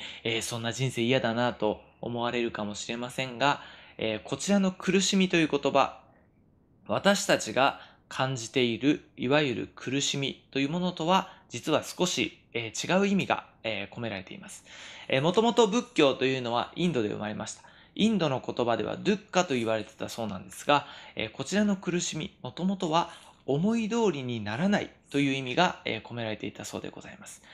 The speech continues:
私たちの人生はすべて思い通りにならないんだよということをお釈迦様はおっしゃいました。さて、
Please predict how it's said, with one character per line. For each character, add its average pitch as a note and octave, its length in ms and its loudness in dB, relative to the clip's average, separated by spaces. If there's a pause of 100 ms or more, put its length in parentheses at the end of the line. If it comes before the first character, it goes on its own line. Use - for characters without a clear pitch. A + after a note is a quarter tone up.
(300)
私 C#3+ 340 -2
た A2+ 100 -6
ち - 100 -18
の G#2+ 160 -8
人 B2+ 280 -4
生 G#2+ 200 -10
は B2+ 320 -2
す - 220 -12
べ F3+ 140 0
て - 200 -8
思 C#3+ 280 -4
い F#3+ 80 -2
通 G3+ 160 -2
り D#3+ 120 -6
に C3+ 80 -6
な C#3 100 -4
ら F#3 100 0
な F#3+ 100 2
い F#3 60 2
ん E3+ 40 -4
だ E3 80 -2
よ F3+ 200 0 (160)
と - 80 0
い F3 40 6
う F#3 40 0
こ - 140 -6
と - 140 0
を - 220 -2
お - 40 -10
釈 - 200 -8
迦 G#2+ 60 -6
様 A#2 260 -2
は D#3 240 0
お - 60 -12
っ - 20 -8
し - 160 -6
ゃ G#2+ 40 -6
い G2 40 -6
ま F2 80 -10
し - 80 -12
た。 - 140 -18 (1200)
さ D#3 140 2
て、 - 200 2